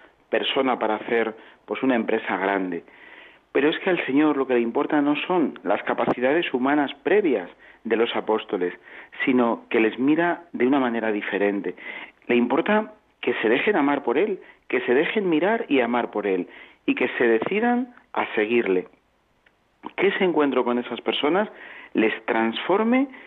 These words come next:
y en un acto de libertad ellos decidan seguirle. Y eso es lo que hacen estos humildes pescadores, la mayoría de ellos lo eran.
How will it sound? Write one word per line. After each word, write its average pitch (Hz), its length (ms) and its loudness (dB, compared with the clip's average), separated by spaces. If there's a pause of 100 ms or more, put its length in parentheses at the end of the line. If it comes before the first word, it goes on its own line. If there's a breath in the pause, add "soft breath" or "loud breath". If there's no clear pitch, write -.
(220 loud breath)
y 131 100 2
en 123 100 4
un 143 80 4
acto 180 260 0
de 143 100 6
libertad 120 560 0 (260 loud breath)
ellos 139 260 2
decidan 123 520 0
seguirle. 95 440 -2 (400 loud breath)
Y 151 80 2
eso 185 160 0
es 185 60 0
lo 190 80 2
que 190 80 -2
hacen 147 240 0
estos 135 300 0 (340 loud breath)
humildes 143 460 4
pescadores, 135 560 0
la 117 60 -2
mayoría 117 400 2
de 113 80 2
ellos 117 240 -2
lo 113 140 2
eran. 165 320 -2